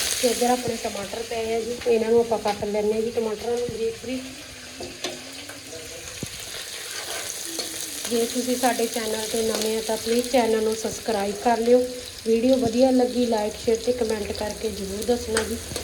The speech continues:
ਤੇ ਤੁਸੀਂ ਦੱਸਣਾ ਜੀ ਵੀ ਤੁਸੀਂ ਵੀ ਭੁਰਜੀ ਇਸੇ ਤਰ੍ਹਾਂ ਬਣਾਉਂਦੇ ਹੋ ਜੀ। ਜੀ ਇੱਧਰ ਆਪਾਂ ਟਮਾਟਰ ਕੱਟ ਲਏ ਸੀਗੇ ਜੀ। ਤੇ ਇੱਧਰ ਆਪਣਾ ਤੜਕਾ ਭੁੱਜੀ ਜਾ ਰਿਹਾ ਜੀ। ਤੁਹਾਨੂੰ ਪਤਾ ਨਾ, ਇਕੱਲੇ ਨੂੰ ਨਾ ਵੀਡੀਓ ਬਣਾਉਣਾ ਤੇ ਸਬਜ਼ੀ ਬਣਾਉਣਾ ਬਹੁਤ ਔਖਾ ਨਾ।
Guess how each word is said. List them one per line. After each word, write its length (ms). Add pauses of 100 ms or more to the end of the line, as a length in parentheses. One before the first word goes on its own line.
(160)
ਤੇ 80
ਤੁਸੀਂ 300
ਦੱਸਣਾ 360
ਜੀ 80
ਵੀ 100
ਤੁਸੀਂ 300
ਵੀ 60
ਭੁਰਜੀ 340
ਇਸੇ 260
ਤਰ੍ਹਾਂ 240
ਬਣਾਉਂਦੇ 420
ਹੋ 40
ਜੀ। 180 (840)
ਜੀ 120
ਇੱਧਰ 220
ਆਪਾਂ 240
ਟਮਾਟਰ 420
ਕੱਟ 320
ਲਏ 240
ਸੀਗੇ 300
ਜੀ। 180 (220)
ਤੇ 60
ਇੱਧਰ 200
ਆਪਣਾ 280
ਤੜਕਾ 360
ਭੁੱਜੀ 380
ਜਾ 200
ਰਿਹਾ 160
ਜੀ। 140 (480)
ਤੁਹਾਨੂੰ 260
ਪਤਾ 300
ਨਾ, 100
ਇਕੱਲੇ 1120
ਨੂੰ 220
ਨਾ 100
ਵੀਡੀਓ 460
ਬਣਾਉਣਾ 420
ਤੇ 260 (240)
ਸਬਜ਼ੀ 320 (380)
ਬਣਾਉਣਾ 360
ਬਹੁਤ 300
ਔਖਾ 320
ਨਾ। 100